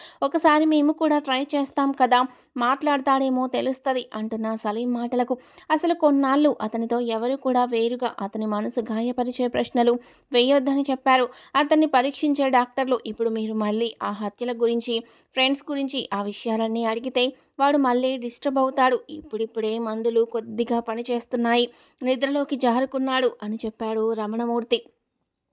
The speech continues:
సుహాన్ రెడ్డి ఇంటికి వెళ్ళాడు పరంకుశం. సుహాన్ రెడ్డి ఇప్పుడు తన ఇంటి వాళ్ళతో ఉండకుండా వేరే చోట ఉంటున్నాడు అని తెలుసుకొని అక్కడికి వెళ్ళాడు. తలుపు తీసిన సుహాన్ రెడ్డి వైపు చూసి,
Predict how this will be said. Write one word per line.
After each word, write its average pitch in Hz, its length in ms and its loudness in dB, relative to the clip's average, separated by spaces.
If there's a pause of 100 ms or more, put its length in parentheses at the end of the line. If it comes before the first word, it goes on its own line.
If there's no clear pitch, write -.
(160)
సుహాన్ 277 380 2
రెడ్డి 277 220 4
ఇంటికి 254 380 -2
వెళ్ళాడు 254 460 4 (320)
పరంకుశం. 254 540 0 (260)
సుహాన్ 339 400 4
రెడ్డి 302 360 2
ఇప్పుడు 262 260 -2
తన 254 200 0
ఇంటి 233 360 -2
వాళ్ళతో 262 540 2 (260)
ఉండకుండా 262 680 0
వేరే 208 500 -4
చోట 220 200 -4
ఉంటున్నాడు 247 720 2 (260)
అని 285 320 2
తెలుసుకొని 269 720 -2
అక్కడికి 226 420 -6
వెళ్ళాడు. 226 600 2 (140)
తలుపు 214 280 -2
తీసిన 247 500 -4
సుహాన్ 226 480 -4
రెడ్డి 240 220 -2
వైపు 233 300 -2
చూసి, 226 440 0